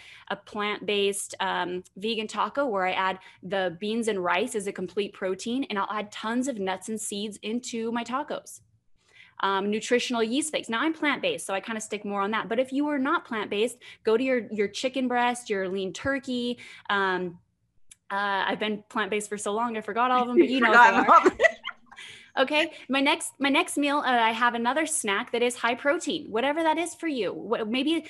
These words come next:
Speaker 1: I make these little no-bake little balls that are like no-bake cookies. I don't even have to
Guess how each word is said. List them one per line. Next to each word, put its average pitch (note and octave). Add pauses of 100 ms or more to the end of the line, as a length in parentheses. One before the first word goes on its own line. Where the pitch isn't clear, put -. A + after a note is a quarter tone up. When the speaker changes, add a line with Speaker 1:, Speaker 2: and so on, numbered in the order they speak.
(100)
Speaker 1:
I D#4+
make F4
these D4+
little C4+
no-bake A#3+
little A3
balls F#3+
that A#3+
are A3
like G3
no-bake G#3+
cookies. B3+
I A3+
don't B3
even A#3+
have A3+
to F#3+